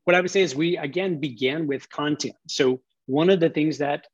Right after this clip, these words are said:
you know, people mention about our website, other than kind of the animation and the subtle, subtle things that take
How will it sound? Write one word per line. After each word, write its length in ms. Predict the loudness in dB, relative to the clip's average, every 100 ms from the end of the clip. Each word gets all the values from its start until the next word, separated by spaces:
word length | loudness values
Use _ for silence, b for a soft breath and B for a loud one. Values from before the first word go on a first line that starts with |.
| _ _
you 120 | -4 -2
know, 260 | -2 -4 0
people 440 | 2 6 6 6 4
mention 380 | 4 6 6
about 180 | 4 4
our 80 | 2
website, 320 | 2 2 2
other 240 | 2 2 2
than 160 | 0
kind 140 | -2 -2
of 80 | -2
the 220 | -2 -4
animation 680 | -2 2 2 2 0 -2
and 100 | -2
the 40 | -4
subtle, 420 | -4 -6 -4 -6
subtle 320 | -2 0 0
things 260 | 0 -2 -2
that 140 | -8
take 140 | -12